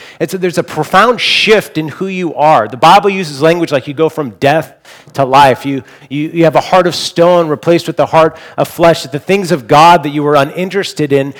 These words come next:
now become interesting. And then renewal, that through the work of the Spirit, we're being changed and transformed more and more into the image of Jesus. Never perfectly until he returns, but there's this shift that begins to happen.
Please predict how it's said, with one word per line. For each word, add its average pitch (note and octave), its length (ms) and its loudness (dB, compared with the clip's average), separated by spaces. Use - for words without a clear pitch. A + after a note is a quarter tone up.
now D#3+ 260 2
become F3 420 -2
interesting. E3+ 540 -6
And E3 80 -2
then F3 140 0
renewal, F3 480 2
that D3 200 0
through G#3 140 0
the G3 80 4
work G3 160 4
of F3+ 80 -2
the E3 80 -4
Spirit, A#3+ 360 0
we're F3 100 0
being F#3 340 -4
changed G3 680 0
and C#3+ 140 -8
transformed F#3+ 1000 2
more G#3+ 360 2
and G3 160 -4
more F3 360 2
into D#3 200 -2
the F3+ 140 -2
image D#3+ 260 0
of C#3+ 80 -2
Jesus. E3 360 -2
Never G3 360 2
perfectly G3 920 -4
until F3+ 260 0
he F3+ 260 -4
returns, G3+ 460 -2
but F#3+ 140 0
there's F3+ 220 0
this F3 180 -2
shift - 460 -2
that F#3 120 0
begins D3+ 420 -2
to D#3 140 2
happen. G3 600 -6